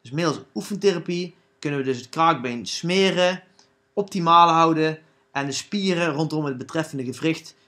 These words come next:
kunnen we versterken, waardoor het kraakbeen minder belast wordt. Dus neem altijd even contact op met de fysiotherapeut, die kan een goed onderzoek doen en die kan je helpen bij een,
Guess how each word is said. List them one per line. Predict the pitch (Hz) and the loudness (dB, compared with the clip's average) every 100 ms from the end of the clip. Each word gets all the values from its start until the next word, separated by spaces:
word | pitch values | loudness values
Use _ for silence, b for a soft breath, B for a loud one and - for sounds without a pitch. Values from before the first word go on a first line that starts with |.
| b | b
kunnen | 143 135 | -6 -4
we | 131 131 - _ | -4 -6 -12 _
versterken, | - - 175 139 - 131 | -12 -2 -2 -2 -4 -6
waardoor | 127 139 131 | -2 -2 -2
het | 127 - | -6 -8
kraakbeen | 139 143 135 127 | -2 0 0 -6
minder | 127 135 120 | -6 -6 -6
belast | 127 131 - | -4 -4 -4
wordt. | 107 - - _ _ _ b b b b b _ | -10 -14 -20 _ _ _ b b b b b _
Dus | 139 143 | -8 -4
neem | 156 156 | -4 2
altijd | 185 202 180 | 2 2 0
even | 175 160 | -2 -4
contact | - 180 180 | -2 -2 -2
op | 139 | -6
met | 131 117 | -8 -8
de | |
fysiotherapeut, | - 214 202 196 165 165 156 156 - - | -6 -4 -2 -4 0 2 2 2 -4 -12
die | 139 | -8
kan | 143 | -6
een | 135 | -6
goed | 127 185 - | -6 -8 -6
onderzoek | 180 165 160 143 | -4 -2 -2 -2
doen | 151 147 143 | -2 -2 -8
en | 131 | -12
die | 127 | -12
kan | 123 131 | -6 -6
je | 131 | -4
helpen | 120 147 139 131 | -2 -2 -2 -6
bij | 123 123 | -4 -4
een, | 120 | -6